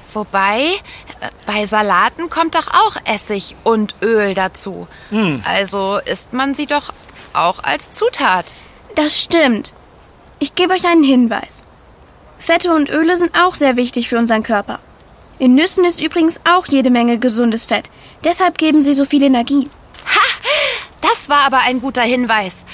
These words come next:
Speaker 1: Hast du ihn auch verstanden, Ben?
Speaker 2: Ähm, ja, um ehrlich zu sein, äh
Speaker 1: Dann löse ich auf.
Speaker 2: Hm.
Speaker 1: Die richtige Antwort auf die Frage, warum man nur zwei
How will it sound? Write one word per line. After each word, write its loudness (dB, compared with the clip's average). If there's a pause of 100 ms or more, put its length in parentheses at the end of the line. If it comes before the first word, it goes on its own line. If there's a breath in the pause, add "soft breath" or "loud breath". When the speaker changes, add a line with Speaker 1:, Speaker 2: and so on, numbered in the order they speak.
(720 loud breath)
Speaker 1:
Hast -8
du 0
ihn 2
auch 0
verstanden, -2
Ben? 0 (320 loud breath)
Speaker 2:
Ähm, 2
ja, 0
um 0
ehrlich 2
zu -2
sein, 0
äh -2 (380 loud breath)
Speaker 1:
Dann 0
löse 2
ich -2
auf. -2
Speaker 2:
Hm. -4 (100)
Speaker 1:
Die -2
richtige 0
Antwort 0
auf -2
die -8
Frage, 0
warum 0
man 2
nur -2
zwei 0